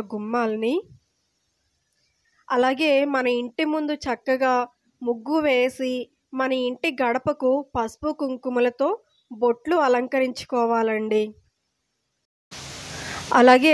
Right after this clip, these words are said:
నేను కొంచెం ఆవు పేడని నేను తెచ్చుకొని ఆవు పేడతో చక్కగా నేను ఏ-, ఎక్కడైతే పూజ చేస్తానో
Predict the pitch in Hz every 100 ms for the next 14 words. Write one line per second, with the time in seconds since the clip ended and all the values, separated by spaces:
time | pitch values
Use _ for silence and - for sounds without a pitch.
0 | 277 285 277 277 277 262 294 302 262 233
1 | 240 285 311 294 285 285 277 269 - _
2 | _ 269 269 269 240 - 294 294 262 254
3 | 233 - _ _ - 247 240 285 302 294
4 | 269 269 302 311 302 240 - 262 254 240
5 | 233 - _ _ _ _ 277 285 262 247
6 | 247 - 240 - 294 285 277 320 320 269
7 | 269 294 302 269 254 - 247 240 233